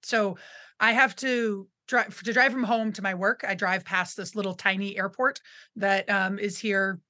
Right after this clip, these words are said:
you know, in the neighboring town. Um, and it's a little, you know, doesn't even have, I,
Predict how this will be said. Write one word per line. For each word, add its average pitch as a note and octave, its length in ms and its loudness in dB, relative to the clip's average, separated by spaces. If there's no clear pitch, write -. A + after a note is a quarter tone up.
you G#3 160 -8
know, F3 160 -4
in F3+ 120 -4
the F#3 80 -4
neighboring F#3 380 -4
town. F#3+ 360 0
Um, F#3+ 400 2
and G3 100 0
it's F3+ 160 -4
a G#3+ 60 2
little, G#3 500 4
you G#3 120 -4
know, E3+ 180 -2
doesn't G#3+ 340 2
even F#3+ 180 0
have, F3+ 300 -2
I, E3 100 -14